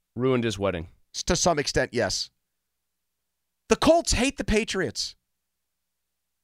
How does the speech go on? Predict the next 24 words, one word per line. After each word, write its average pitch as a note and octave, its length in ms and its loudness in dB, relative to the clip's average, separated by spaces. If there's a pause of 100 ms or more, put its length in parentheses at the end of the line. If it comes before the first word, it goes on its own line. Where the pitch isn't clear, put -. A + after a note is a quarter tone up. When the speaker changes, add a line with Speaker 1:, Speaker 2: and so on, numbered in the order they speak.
(640)
Speaker 2:
You G#3+ 100 6
know, C4 120 6
like, B3 180 2
McAfee, B3+ 520 0
I G#3+ 120 4
think, - 480 -6 (580)
has F#3 140 4
he B3 80 2
ever, D4 360 4
has F3+ 160 4
anyone D4 220 4
ever C4 160 4
asked A3 240 2
him G#3+ 60 -4
what G3+ 100 0
he G3+ 60 -4
thinks G3 280 0
of, E3+ 80 -6
like, F#3+ 140 0
the F3 80 -4
deflated E3 400 -2
football F3+ 360 2
stuff? F3 400 0
And A2+ 300 -4